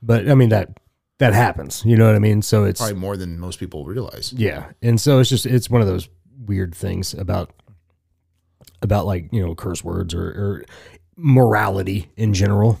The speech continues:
Speaker 1: You know what I mean? Like,
Speaker 2: Most people don't wanna live by, like, the simplicity of a golden rule.
Speaker 1: Yeah, just
Speaker 2: Be nice to people.
Speaker 1: Yeah.
Speaker 2: Treat people how you wanna be treated.
Speaker 1: Yeah, just
Speaker 2: Yeah.
Speaker 1: don't be a piece of shit.
Speaker 2: Basically.
Speaker 1: Yeah.
Speaker 2: It's not that hard.
Speaker 1: Yeah. And,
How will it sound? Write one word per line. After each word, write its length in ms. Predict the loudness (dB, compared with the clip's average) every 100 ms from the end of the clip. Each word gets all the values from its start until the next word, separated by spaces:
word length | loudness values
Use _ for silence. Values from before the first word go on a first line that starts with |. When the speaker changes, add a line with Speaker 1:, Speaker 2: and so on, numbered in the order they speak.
| -4
Speaker 1:
You 120 | 2
know 100 | 4
what 100 | 6 4
I 40 |
mean? 240 | 4 2
Like, 280 | 0 -6 -10 -20 _ _ _ _ _
Speaker 2:
Most 220 | -8 -6
people 200 | -4 -4
don't 140 | -2 -4
wanna 120 | -6
live 200 | -6 -6
by, 120 | -6
like, 140 | -8 -8
the 80 | -8
simplicity 840 | -8 -8 -14 _ -12 -10 -8 -8
of 120 | -8
a 60 | -10
golden 380 | -10 -10 -10 -10
rule. 320 | -10 -10 -12 _ _ _ _ _ _ _
Speaker 1:
Yeah, 260 | -8 -6 -6 -4
just 240 | -4 -4 _ _ _ _ -12
Speaker 2:
Be 100 | -8
nice 240 | -6 -6
to 80 | -8
people. 400 | -8 -6 -8 -10 _
Speaker 1:
Yeah. 120 | -2
Speaker 2:
Treat 100 | -2
people 180 | -2 -6
how 80 | -8
you 120 | -8
wanna 140 | -8
be 80 | -10
treated. 280 | -10 -8 -4
Speaker 1:
Yeah, 200 | -2 -4 -6 _ -14
just 220 | -12 -12
Speaker 2:
Yeah. 120 | -14 -16 _ _ -12
Speaker 1:
don't 140 | -8
be 100 | -6
a 40 | -4
piece 200 | -4 -4
of 60 |
shit. 420 | -6 -6 -8 _ -16
Speaker 2:
Basically. 480 | -12 -10 -10 -12 -6
Speaker 1:
Yeah. 240 | -4 -2 -4 _
Speaker 2:
It's 100 | -14
not 140 | -12
that 100 | -10
hard. 240 | -10 -10 -12 _
Speaker 1:
Yeah. 200 | -14 -14 _ _ _ _ _ _ _ _
And, 300 | -16 -16